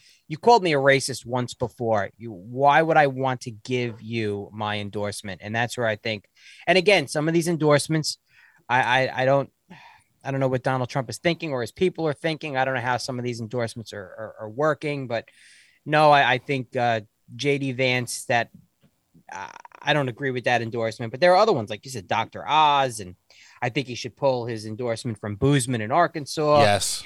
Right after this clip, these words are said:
Speaker 1: And maybe Donald Junior should be taking a trip to Ohio and meeting with J R Majewski, because if there is a, uh,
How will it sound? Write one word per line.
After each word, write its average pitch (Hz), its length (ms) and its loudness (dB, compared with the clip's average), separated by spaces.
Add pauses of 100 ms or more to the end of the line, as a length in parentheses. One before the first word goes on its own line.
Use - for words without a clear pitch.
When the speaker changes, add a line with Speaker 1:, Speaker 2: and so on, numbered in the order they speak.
Speaker 1:
And 127 340 -2
maybe 139 440 2
Donald 143 420 2
Junior 143 360 -2
should 131 200 -6
be 131 160 -6
taking 135 460 0
a 117 40 -4
trip - 280 -4
to 135 160 0
Ohio 131 500 4
and 120 160 -2
meeting 131 300 -2
with 117 160 -6
J 127 180 2
R 127 160 6
Majewski, 131 640 -2
because 117 400 -6 (460)
if 131 180 2
there 131 220 4
is 151 160 2
a, 135 200 4 (1000)
uh, 110 520 -8